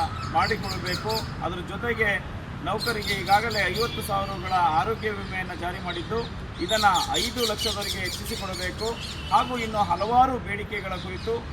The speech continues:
ಬೃಹತ್ ಮಟ್ಟದಲ್ಲಿ ಬೆಂಗಳೂರಿನ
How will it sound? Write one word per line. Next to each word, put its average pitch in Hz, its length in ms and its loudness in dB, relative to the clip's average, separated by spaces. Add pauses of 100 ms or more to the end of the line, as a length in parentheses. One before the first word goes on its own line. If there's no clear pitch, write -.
(220)
ಬೃಹತ್ 208 380 -2
ಮಟ್ಟದಲ್ಲಿ 202 840 -4 (480)
ಬೆಂಗಳೂರಿನ 214 540 0